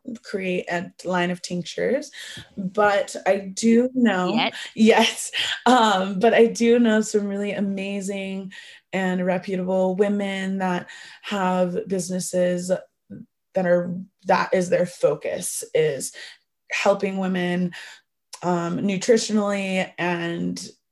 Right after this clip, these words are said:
Speaker 1: physically with, like, their exercise routines and getting different herbs,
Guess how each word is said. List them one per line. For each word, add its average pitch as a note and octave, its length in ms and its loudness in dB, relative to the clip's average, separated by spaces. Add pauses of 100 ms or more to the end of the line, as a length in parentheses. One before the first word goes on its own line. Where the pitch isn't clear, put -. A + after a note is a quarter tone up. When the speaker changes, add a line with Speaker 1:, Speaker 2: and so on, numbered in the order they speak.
(280)
Speaker 1:
physically G#3 840 2
with, F#3 400 0
like, F3+ 260 2
their F#3 240 0
exercise F#3+ 600 0
routines F3+ 640 -4 (400)
and F#3 140 0
getting F#3 220 0
different F#3+ 420 -6
herbs, G3+ 680 2